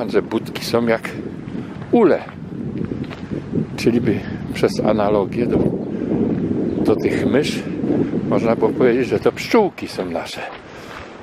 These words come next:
I nawet to może lepiej brzmi, pszczółki. Bo pszczoła to pracowita, szlachetny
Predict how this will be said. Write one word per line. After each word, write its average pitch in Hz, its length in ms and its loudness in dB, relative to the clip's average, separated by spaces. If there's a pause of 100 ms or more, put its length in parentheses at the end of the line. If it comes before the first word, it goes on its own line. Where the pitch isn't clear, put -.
(640)
I 92 100 0
nawet 104 500 0
to 117 80 -2
może 104 320 2
lepiej 113 340 4
brzmi, 170 340 0 (100)
pszczółki. - 640 0 (1120)
Bo - 80 4
pszczoła 98 560 0
to 90 120 -8
pracowita, 82 800 -2
szlachetny 95 680 -2